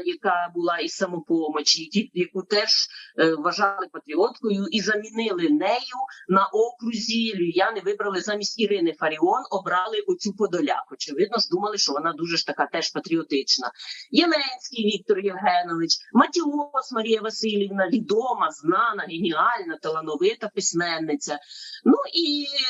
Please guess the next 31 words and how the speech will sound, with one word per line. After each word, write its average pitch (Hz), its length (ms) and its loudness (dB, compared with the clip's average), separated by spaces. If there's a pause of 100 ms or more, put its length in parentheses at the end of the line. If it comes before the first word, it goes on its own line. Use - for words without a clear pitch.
(300)
ще - 280 4
там 214 200 2
члени 202 380 -2
такі 190 200 -2
були, 180 180 -2
як 170 140 -2
Гордюк, 185 420 0 (100)
Інна, 269 380 2
Лисюк 277 380 -4
Ярослав, 240 680 0
до 196 60 0
речі, 190 260 -4
він 190 140 0
рухівець, 190 460 -2
він, 185 200 0
до 180 80 0
речі, 190 300 -2 (260)
один 170 440 0
з - 120 -6
небагатьох, 165 440 0
який 165 240 0
ви-, 175 240 -2 (640)
виступав 170 460 2
проти 139 280 0
ць-, - 220 -14 (320)
цієї, 139 560 2 (580)
е, 139 420 0 (460)
пункту 160 340 2
цього 143 200 0
закону. 156 460 -4
Новинський, 208 840 0